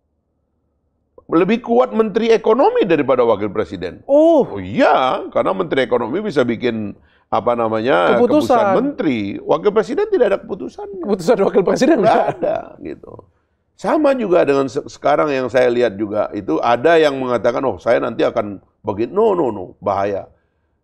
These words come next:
Speaker 1: Tidak boleh terlihat ada dua matahari di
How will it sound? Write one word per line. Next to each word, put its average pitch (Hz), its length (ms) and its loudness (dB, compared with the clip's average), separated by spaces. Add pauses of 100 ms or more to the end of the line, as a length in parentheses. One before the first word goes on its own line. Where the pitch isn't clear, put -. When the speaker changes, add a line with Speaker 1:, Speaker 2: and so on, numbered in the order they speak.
Speaker 1:
Tidak 147 320 2
boleh 196 720 0
terlihat 165 560 0
ada 135 160 0
dua 127 320 0
matahari 143 960 -2 (160)
di 113 160 -4